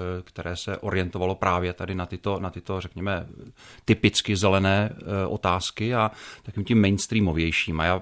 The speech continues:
možná připomenu, že vaše strana se vlastně jedinkrát dostala do par-, eh, do parlamentu pod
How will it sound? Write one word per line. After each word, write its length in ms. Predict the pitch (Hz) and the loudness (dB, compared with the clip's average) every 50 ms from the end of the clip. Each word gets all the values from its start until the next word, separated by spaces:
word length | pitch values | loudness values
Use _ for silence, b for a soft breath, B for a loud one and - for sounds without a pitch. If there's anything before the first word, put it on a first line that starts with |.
| - | -4
možná 380 | - - 104 95 87 92 98 98 | -6 -4 -4 -2 -2 0 -2 -2
připomenu, 400 | - - 95 - 98 101 101 104 | -2 -4 -6 -2 0 0 2 2
že 200 | 98 110 107 110 - - - - - - - - | 2 2 2 2 0 -4 -12 -14 -14 -12 -8 -6
vaše 220 | - 101 - 113 | -4 -4 -4 -4
strana 200 | - 107 107 107 | -2 0 0 0
se 100 | - - | 2 2
vlastně 260 | 107 101 - - 110 | 0 2 2 4 4
jedinkrát 500 | 110 107 95 107 117 113 - - 98 98 | 4 4 4 4 2 2 2 2 2 2
dostala 360 | 101 95 95 - - 98 101 | 2 2 0 0 0 0 2
do 100 | 113 110 | 2 2
par-, 260 | - - 101 - - - - 110 | 0 -2 -4 -4 -4 -2 0 0
eh, 20 | 101 | 0
do 100 | 98 98 | 0 0
parlamentu 520 | - 98 95 101 98 104 101 104 - 117 | 0 0 0 2 2 2 0 0 -2 -2
pod 220 | - - 113 - | -2 -2 -4 -4